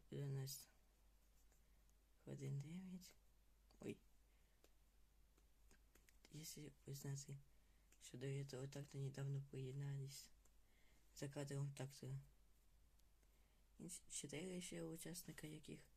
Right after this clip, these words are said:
так-то м-, м-, мы так-то,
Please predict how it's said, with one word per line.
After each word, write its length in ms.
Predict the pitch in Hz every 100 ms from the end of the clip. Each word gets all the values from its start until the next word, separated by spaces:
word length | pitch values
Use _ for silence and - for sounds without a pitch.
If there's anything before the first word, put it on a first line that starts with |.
| - - - - - - -
так-то 280 | 160 -
м-, 480 | - - - 143 143 139
м-, 100 | - - - -
мы 240 | 131 143 139
так-то, 400 | 139 143 -